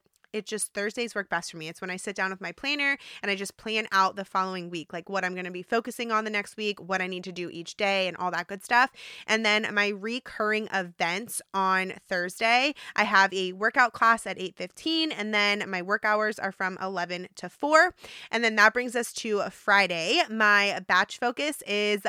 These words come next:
I call it life admin slash open loops. So this is the day that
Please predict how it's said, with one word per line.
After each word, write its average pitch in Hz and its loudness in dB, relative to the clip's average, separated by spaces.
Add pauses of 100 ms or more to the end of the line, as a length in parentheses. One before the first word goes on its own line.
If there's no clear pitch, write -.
(120)
I 196 4
call 220 0
it 208 -2
life 190 -2
admin 214 0
slash 185 0
open 185 -6
loops. 190 -6 (260)
So 247 6
this 220 -2
is 311 -8
the 330 -2
day 208 0
that 185 4